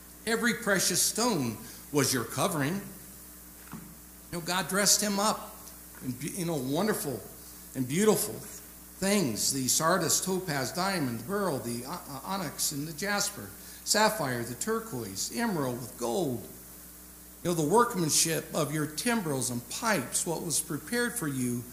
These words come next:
on the day that you were created. You know, you were anointed cherub who covers. I established you.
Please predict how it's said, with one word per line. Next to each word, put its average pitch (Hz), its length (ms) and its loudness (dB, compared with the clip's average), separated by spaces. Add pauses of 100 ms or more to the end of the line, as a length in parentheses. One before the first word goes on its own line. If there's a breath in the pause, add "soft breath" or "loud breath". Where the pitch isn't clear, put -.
(260 loud breath)
on 170 160 6
the 165 80 4
day 190 360 2
that 160 240 -4
you 180 140 -2
were 170 160 -2
created. 175 640 -2 (1400)
You 202 80 -2
know, 202 40 2
you 190 200 0
were 208 180 2
anointed 190 600 2 (1080)
cherub 180 360 0 (1200)
who 170 80 -2
covers. 156 760 2 (960)
I 170 60 0
established 185 760 2
you. 113 100 -10